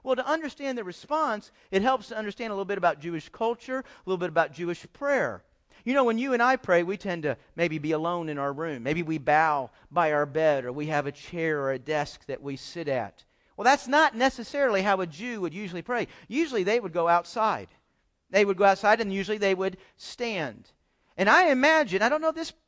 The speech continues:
for a fact, but I would imagine what we've got going on here is Nathanael has woken up.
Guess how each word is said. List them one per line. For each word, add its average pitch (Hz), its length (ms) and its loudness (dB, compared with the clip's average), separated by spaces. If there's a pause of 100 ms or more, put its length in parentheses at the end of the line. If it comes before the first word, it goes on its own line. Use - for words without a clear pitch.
for 320 160 -8
a 302 60 -2
fact, 220 520 2
but 214 120 2
I 262 100 4
would 269 160 -4
imagine 226 460 -2
what 190 160 -4
we've 202 180 -8
got 190 220 2
going 185 260 -4
on 247 200 0
here 175 180 -4
is 147 120 -8
Nathanael 214 520 -6
has 151 160 -6
woken 196 280 -6
up. 175 280 -4